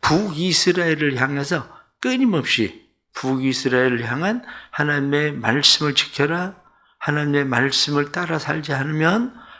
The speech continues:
공의의 하나님, 정의의 하나님, 그 하나님께서 너희를 벌하실 거다. 이러한 이야기들을 많이 하는 북이스라엘 관점에서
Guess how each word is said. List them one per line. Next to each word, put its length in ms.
공의의 520
하나님, 400
정의의 480
하나님, 320
그 200
하나님께서 840
너희를 400
벌하실 560
거다. 360
이러한 480
이야기들을 680
많이 420
하는 320
북이스라엘 880
관점에서 960